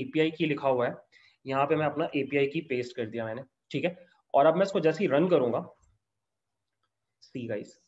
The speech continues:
generally आप जब किसी web browser में जाके यूआरएल type करते हो तो आपको एक web page मिलता है, but जब आप किसी एपीआई को हिट करते हो ना तो आपको palette के इस तरह का data मिलता है।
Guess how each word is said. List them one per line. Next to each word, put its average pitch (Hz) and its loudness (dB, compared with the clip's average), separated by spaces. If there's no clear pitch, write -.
generally 185 0
आप 175 4
जब 160 -6
किसी 170 -4
web 147 2
browser 147 4
में 151 2
जाके 139 0
यूआरएल 131 0
type 135 0
करते 127 -6
हो 147 -4
तो 160 0
आपको 160 0
एक 156 -2
web 139 -4
page 156 2
मिलता 120 -6
है, - -8
but 147 0
जब 165 2
आप 170 2
किसी 175 -6
एपीआई 196 2
को 240 4
हिट 190 0
करते 135 0
हो 139 0
ना 147 0
तो 151 2
आपको 147 -2
palette 143 2
के 185 0
इस - -6
तरह 151 0
का 160 4
data 123 0
मिलता 113 -6
है। - -14